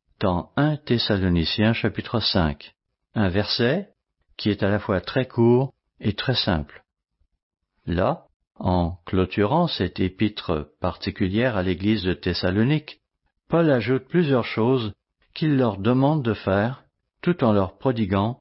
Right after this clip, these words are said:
ses encouragements. Voyons donc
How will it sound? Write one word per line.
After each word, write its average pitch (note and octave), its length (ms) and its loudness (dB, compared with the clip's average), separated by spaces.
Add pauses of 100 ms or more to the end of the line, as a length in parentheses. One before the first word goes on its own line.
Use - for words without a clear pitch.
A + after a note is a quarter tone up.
ses G#2+ 280 -2
encouragements. G#2+ 760 -2 (1300)
Voyons A#2 260 2
donc E2+ 280 -4